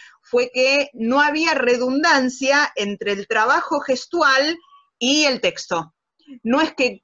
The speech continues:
con el cuerpo estaba explicando las palabras que estaba diciendo, no sé si me explico, sino que lo que había era un trabajo de contraste, ¿no? Eh, y en ese trabajo de contraste era donde aparecía, creo yo, la dimensión musical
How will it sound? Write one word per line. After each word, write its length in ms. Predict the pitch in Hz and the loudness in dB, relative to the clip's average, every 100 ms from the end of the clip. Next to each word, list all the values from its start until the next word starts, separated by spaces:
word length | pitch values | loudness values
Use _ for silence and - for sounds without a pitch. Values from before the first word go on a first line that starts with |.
| _ | _
con 320 | 220 208 202 | 0 0 0
el 220 | 196 196 | 0 0
cuerpo 680 | 254 277 277 - 254 262 285 | 0 2 2 0 2 2 2
estaba 380 | 208 - 226 247 | -2 -2 -2 0
explicando 680 | 247 - 220 214 254 254 262 | -4 -4 -2 0 0 0 0
las 180 | 208 - | -2 -2
palabras 460 | - 208 233 240 233 | 0 2 2 0 -4
que 80 | 190 | -6
estaba 280 | - 220 | -2 0
diciendo, 680 | 202 190 185 170 170 160 156 _ _ | 0 -4 -2 -2 -2 -6 -8 _ _
no 140 | 190 190 | -8 -6
sé 100 | 190 | -6
si 100 | 185 | -6
me 60 | |
explico, 380 | 175 175 160 156 - - - | -8 -10 -10 -12 -12 -20 -20
sino 340 | _ 226 214 254 | _ -4 -2 0
que 100 | 262 | 0
lo 140 | 254 | 0
que 100 | 254 | 2
había 260 | 269 302 349 | 2 2 2
era 100 | 294 | 2
un 100 | 254 | 0
trabajo 400 | 233 233 - 247 | 2 0 2 0
de 120 | 214 | 2
contraste, 720 | 196 196 175 165 - 170 165 _ _ _ _ _ | 0 -2 -4 -6 -8 -14 -14 _ _ _ _ _
¿no? 340 | 208 226 320 - _ _ | -2 0 0 -6 _ _
Eh, 120 | 180 175 | -4 -4
y 120 | 202 208 | 0 0
en 160 | 226 | 2
ese 320 | 359 - 262 | 0 0 -2
trabajo 460 | 240 220 233 254 240 | 0 0 0 0 0
de 120 | 226 | 0
contraste 840 | 220 214 240 269 - - 262 320 - - 294 - | 0 -2 0 0 -2 0 0 0 -6 -20 -20 -2
era 460 | 208 220 233 254 | 2 2 2 0
donde 380 | 240 202 190 190 | 0 -2 0 0
aparecía, 920 | 185 196 208 220 - 311 285 269 269 262 | 0 0 2 0 0 0 2 2 0 0
creo 260 | 247 254 | 2 2
yo, 440 | 262 - 277 294 302 | 0 0 2 2 0
la 220 | 202 202 | 0 0
dimensión 580 | 196 214 214 226 294 302 | 0 -4 -6 -6 -4 0
musical 840 | 269 254 - 202 - 226 233 269 | 0 -2 -4 -8 0 2 2 0